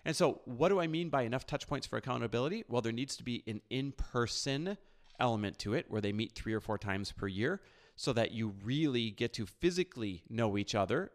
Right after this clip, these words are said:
and that develops that sense of family and obligation. Then there needs to be a monthly Zoom, or if you guys don't know what Zoom is, you know, picture group Skype, um, element to it where you're meeting every month to say, "Hey guys, I said I would do X, Y, and Z and I did it or I didn't,"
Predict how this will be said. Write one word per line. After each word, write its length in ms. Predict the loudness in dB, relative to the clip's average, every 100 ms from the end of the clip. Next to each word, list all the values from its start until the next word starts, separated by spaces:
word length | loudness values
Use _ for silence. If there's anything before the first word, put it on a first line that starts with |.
| -4
and 180 | 0
that 140 | 0 -2
develops 320 | 0 2 2
that 140 | -4
sense 240 | -4 -4 -4
of 100 | -4
family 460 | -2 0 0 -2
and 100 | -2
obligation. 640 | 0 0 0 -2 -4 -6 -8 _ _ -20 -4
Then 120 | 2
there 100 | 2
needs 240 | 2 0 -2
to 60 | 0
be 220 | 2 4
a 160 | 4 2
monthly 720 | 2 2 2 0 -2 0 0
Zoom, 800 | 0 0 2 4 4 2 0 -4 -8 _
or 300 | 4 6 6
if 100 | 4
you 80 | 2
guys 160 | 2
don't 140 | 2 0
know 80 | 0
what 140 | 0
Zoom 260 | -2 0 0
is, 240 | -2 -4
you 80 | -4
know, 60 | -2
picture 400 | -2 0 -2 -2 -4
group 220 | -4 -2
Skype, 320 | 0 0 0 -4 -14 -20 _ _ 2
um, 260 | 4 4 4
element 400 | 2 2 0 -2
to 180 | 0 0
it 220 | -2 -8 _ _
where 320 | 2 4 6
you're 120 | 4 2
meeting 240 | 0 0
every 200 | 0 0
month 180 | 0 0
to 80 | 0
say, 220 | 2 2
"Hey 140 | 2
guys, 320 | 2 2 2 -2
I 100 | -4
said 300 | 0 2 2
I 80 |
would 160 | 2 2
do 120 | 0 0
X, 240 | -2 0
Y, 100 | 0
and 140 | 0
Z 260 | -2 -2 0
and 120 | 0
I 60 | -2
did 200 | 0 -2
it 140 | -2 0
or 160 | 0
I 40 | 2
didn't," 380 | -2 -2 -6